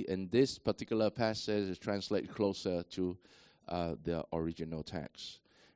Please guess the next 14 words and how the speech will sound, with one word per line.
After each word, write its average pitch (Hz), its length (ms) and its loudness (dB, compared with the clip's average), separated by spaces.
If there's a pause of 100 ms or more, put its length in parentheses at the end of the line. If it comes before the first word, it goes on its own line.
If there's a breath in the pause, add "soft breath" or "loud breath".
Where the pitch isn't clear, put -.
And 95 240 -2
so, 107 480 4
uh, 95 180 4
let 101 180 4
me 98 140 0
read 104 220 2
for 90 220 0
us. - 480 -4 (2750 soft breath)
Chapter 120 340 2
six, - 420 -2
Second - 520 -4
Corinthians. 87 540 -4 (800)
As 113 220 4
God's 135 680 6